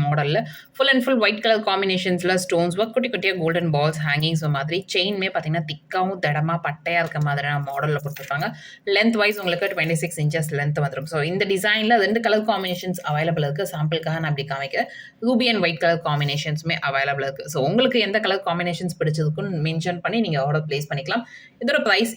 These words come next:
each ஃபைவ் டபுள் நைன் ஃப்ரீ ஷிப்பிங். So, ஃபாஸ்டா புக் பண்ணிக்கோங்க. ஆஃபர் பிரைஸ்ங்க. இதோட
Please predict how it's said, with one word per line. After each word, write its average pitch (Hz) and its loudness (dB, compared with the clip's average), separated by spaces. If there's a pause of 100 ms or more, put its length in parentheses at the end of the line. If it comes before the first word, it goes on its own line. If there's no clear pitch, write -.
each 220 -2
ஃபைவ் 214 4
டபுள் 170 4
நைன் 175 0
ஃப்ரீ 151 -2 (120)
ஷிப்பிங். - -6 (320)
So, - 0
ஃபாஸ்டா 196 4
புக் 214 2
பண்ணிக்கோங்க. 208 2 (140)
ஆஃபர் - 4
பிரைஸ்ங்க. 190 2
இதோட 170 4